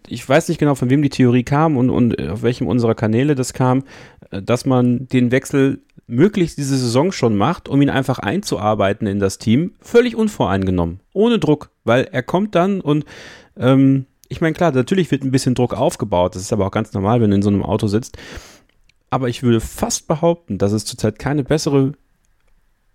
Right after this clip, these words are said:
zeitliche Möglichkeit gäbe, ihn in das Team zu setzen und ihm zu sagen, "George,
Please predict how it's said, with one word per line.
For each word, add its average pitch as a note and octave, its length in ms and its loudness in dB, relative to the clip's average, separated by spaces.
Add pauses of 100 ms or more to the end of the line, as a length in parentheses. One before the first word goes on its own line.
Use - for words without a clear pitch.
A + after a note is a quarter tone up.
zeitliche E3 580 -2
Möglichkeit C#3 680 2
gäbe, A2+ 300 2
ihn A2+ 200 2
in A2+ 100 4
das G#2+ 180 0
Team G#3+ 200 0
zu D3 120 0
setzen C3+ 240 0
und A#2+ 60 2
ihm A#2 80 0
zu A#2+ 80 0
sagen, F#2+ 380 0
"George, F#3+ 380 -2